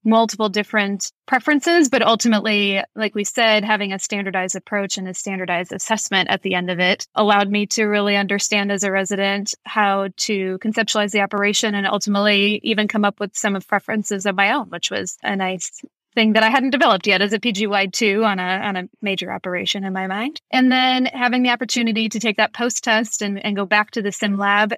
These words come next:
and really see how much my knowledge and technical skills had improved was something that gave me a lot of confidence. I went from, again, kind of being nervous of the operation to being able to do a lap chole skin to skin as a,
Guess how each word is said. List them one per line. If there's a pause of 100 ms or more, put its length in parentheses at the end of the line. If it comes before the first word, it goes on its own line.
and (380)
really
see
how
much
my
knowledge
and
technical
skills
had
improved
was (460)
something
that
gave
me
a
lot
of
confidence.
I
went
from, (640)
again,
kind
of
being
nervous
of
the
operation
to
being
able
to
do
a
lap
chole
skin
to
skin (120)
as
a,